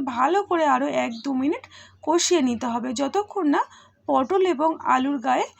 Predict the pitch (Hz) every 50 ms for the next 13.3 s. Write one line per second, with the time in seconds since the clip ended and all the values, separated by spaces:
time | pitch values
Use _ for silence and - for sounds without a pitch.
0 | - - _ _ - 269 254 262 285 - - 370 370 330 277 285 294 392 349 349
1 | 285 254 247 247 262 262 262 277 381 453 403 311 285 262 262 269 226 220 226 220
2 | - - - - 220 - - - _ _ _ _ _ _ _ - - - _ _
3 | - - 285 320 359 403 440 453 427 440 415 370 302 311 294 311 302 262 285 277
4 | 262 254 254 254 240 370 508 - - _ _ _ _ _ _ _ _ - 294 294
5 | 269 277 262 381 403 403 - - - 311 330 453 508 440 349 311 294 277 269 262
6 | 254 247 214 226 220 - 208 196 - - _ - - _ _ _ _ _ _ _
7 | _ _ _ - _ _ - - - - - - _ - - - _ _ _ -
8 | - - - - 294 262 262 - 330 339 392 415 427 392 381 370 320 311 302 311
9 | 359 349 - 285 277 262 - 294 294 254 277 269 262 302 392 - - 294 277 -
10 | - 320 294 254 277 254 254 277 285 285 269 277 269 277 254 277 277 277 277 294
11 | 294 311 311 - 349 339 - - 392 392 330 285 254 240 247 254 254 339 480 -
12 | - - - - - - - 285 277 302 330 320 - - 403 415 403 403 392 359
13 | - 302 269 277 269